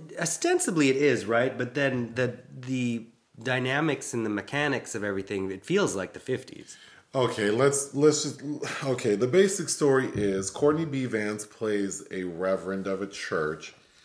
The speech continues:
Speaker 2: He's married to Whitney Houston. Whitney Houston's dad used to run this church, but he passed, and now Courtney's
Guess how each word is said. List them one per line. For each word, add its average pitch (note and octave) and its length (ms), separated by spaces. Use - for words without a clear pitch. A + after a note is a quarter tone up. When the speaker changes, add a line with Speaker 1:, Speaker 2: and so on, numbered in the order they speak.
Speaker 2:
He's A#2 220
married A#2+ 320
to B2+ 100
Whitney A2 280
Houston. F2+ 760
Whitney C3 220
Houston's B2 460
dad G#2 320
used F#2+ 260
to G2 120
run F2+ 280
this E2+ 180
church, E2 460
but F2 80
he G2+ 180
passed, E2+ 640
and F#2+ 160
now F2+ 380
Courtney's F2 500